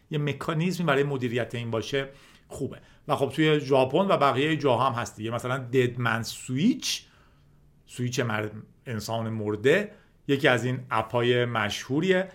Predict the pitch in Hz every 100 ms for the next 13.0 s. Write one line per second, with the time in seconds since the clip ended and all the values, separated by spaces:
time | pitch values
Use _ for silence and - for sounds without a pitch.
0 | - _ _ 151 131 131 123 123 131 127
1 | 123 131 127 113 120 - 120 123 127 147
2 | 135 127 123 120 131 120 - 117 107 131
3 | 120 107 135 180 214 214 220 220 - -
4 | _ 117 120 123 135 131 131 113 107 131
5 | 120 117 131 123 123 123 117 117 120 123
6 | - _ _ - 139 139 127 131 127 143
7 | 120 117 123 113 107 107 117 110 110 110
8 | 110 104 113 107 151 147 107 107 110 110
9 | 104 98 107 135 147 123 123 113 110 110
10 | 101 92 101 117 113 - _ _ _ 123
11 | 117 107 139 160 151 139 123 123 107 107
12 | 117 170 185 156 143 147 139 139 139